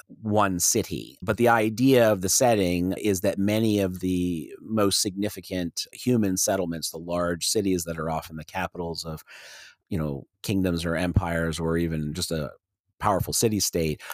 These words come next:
are built atop these vaults that exist beneath them,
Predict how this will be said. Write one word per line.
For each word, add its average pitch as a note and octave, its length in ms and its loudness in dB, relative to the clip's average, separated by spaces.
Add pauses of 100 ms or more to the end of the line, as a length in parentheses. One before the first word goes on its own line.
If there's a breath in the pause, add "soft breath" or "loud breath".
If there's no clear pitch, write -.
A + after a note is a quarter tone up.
are F#2 160 4
built G#2+ 400 0
atop - 460 -6 (800)
these F2+ 280 -2
vaults - 600 -2 (100)
that F2+ 280 -2
exist E2 680 -4
beneath F2+ 440 -2
them, A#1+ 360 -14